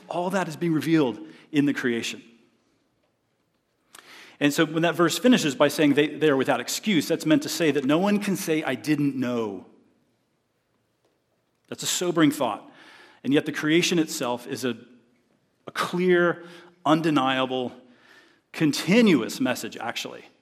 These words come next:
of these truths about God. You can reject it, but you can't say you didn't hear it.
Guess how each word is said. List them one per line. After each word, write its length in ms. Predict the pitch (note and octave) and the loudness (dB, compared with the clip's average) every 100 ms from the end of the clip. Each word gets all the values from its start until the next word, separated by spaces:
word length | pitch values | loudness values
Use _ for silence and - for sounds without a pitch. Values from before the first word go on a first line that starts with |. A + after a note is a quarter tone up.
| _ _ _ _ _ _ - | _ _ _ _ _ _ -14
of 120 | B2+ | -6
these 220 | B2+ C#3+ C#3 | -2 -2 -2
truths 400 | - D3+ D3+ C#3 | -2 2 2 0
about 340 | A#2+ A#2+ A2+ | -2 -6 -6
God. 340 | A2+ G#2 - - _ _ _ _ _ _ _ _ _ _ _ _ _ _ _ - | -8 -8 -12 -18 _ _ _ _ _ _ _ _ _ _ _ _ _ _ _ -6
You 120 | D3 | -4
can 140 | D3 C#3 | 2 2
reject 380 | A#2+ D3+ - | 4 2 2
it, 120 | A#2 - - | -8 -10 -10
but 160 | B2+ | -10
you 60 | C3 | -8
can't 260 | - C#3+ | -4 -4
say 100 | - | -2
you 100 | A#2 | -6
didn't 240 | G#2+ G#2+ G2+ | -6 -8 -10
hear 180 | G#2+ F#2+ | -12 -14
it. 280 | - - | -18 -20